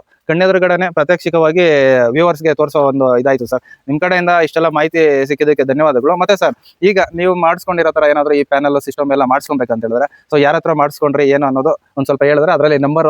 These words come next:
ಎಲ್ಲ ಅಪ್ಡೇಟ್ ಮಾಡೋದಕ್ಕೆ ತುಂಬಾ ಚೆನ್ನಾಗಿರುತ್ತೆ ಸರ್. ಅವ್ರ ಕಂಪನಿ ಹೆಸರು ಅದೆಲ್ಲ ಹೇಳಿ ಸರ್.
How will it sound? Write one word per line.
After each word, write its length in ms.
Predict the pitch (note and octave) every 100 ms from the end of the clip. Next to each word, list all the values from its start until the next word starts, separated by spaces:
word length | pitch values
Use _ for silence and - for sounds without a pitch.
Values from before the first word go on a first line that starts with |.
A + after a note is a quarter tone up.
| D3+
ಎಲ್ಲ 120 | C3+
ಅಪ್ಡೇಟ್ 280 | B2+ B2+ C#3+
ಮಾಡೋದಕ್ಕೆ 260 | C3 B2+ C#3+
ತುಂಬಾ 200 | D3 D3
ಚೆನ್ನಾಗಿರುತ್ತೆ 380 | C3+ A#2+ A2 A2+
ಸರ್. 140 | A#2
ಅವ್ರ 180 | - C3+ B2+ A#2+
ಕಂಪನಿ 240 | D3+ D#3
ಹೆಸರು 220 | D3 C#3+
ಅದೆಲ್ಲ 180 | C3 A#2
ಹೇಳಿ 160 | A2+ G#2+
ಸರ್. 160 | G#2